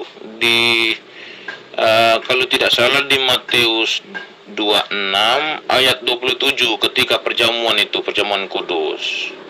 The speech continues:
Sesudah itu ia mengambil cawan, mengucap syukur, lalu memberikannya kepada mereka dan berkata, "Minumlah kamu semua dari cawan ini, sebab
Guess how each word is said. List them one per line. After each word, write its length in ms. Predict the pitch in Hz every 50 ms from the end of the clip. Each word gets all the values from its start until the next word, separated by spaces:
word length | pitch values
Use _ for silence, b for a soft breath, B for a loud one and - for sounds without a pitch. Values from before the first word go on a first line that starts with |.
| - - - - - - B B B B B B B B B B B
Sesudah 560 | - - 147 131 - 147 139 131 123 - -
itu 560 | - 110 113 110 - - - 110 127 147 165 - -
ia 160 | 139 147 139
mengambil 560 | 135 135 131 131 127 123 127 127 127 123 113
cawan, 640 | - - 151 165 185 190 170 156 139 123 117 110 104 104
mengucap 540 | 107 107 107 107 104 101 107 107 101 -
syukur, 420 | - - 175 - - - 160 143 120 104 98 95 87 - - - - - - - - B B B B B B B B
lalu 360 | - 104 110 110 113 120 123 120
memberikannya 1040 | 123 117 113 113 113 110 113 117 123 127 139 - - 165 170 180 175 170 160 143 127
kepada 400 | - - - - 123 117 120 120
mereka 400 | 113 110 104 107 110 - - 120
dan 240 | 120 120 120 117 110
berkata, 640 | 110 110 104 - - 113 - - - 87 82 80 82 80 80 - - - - - - - B B B B B B B B B B B 143
"Minumlah 480 | 170 196 226 262 269 262 226 175 -
kamu 240 | - - 135 131 123
semua 400 | 120 - - 123 127 123 117 113
dari 160 | 110 110 110
cawan 400 | 107 - - 107 101 101 101 98
ini, 480 | - 92 95 90 87 85 82 85 85 82 - -
sebab 400 | - - 98 98 98 104 95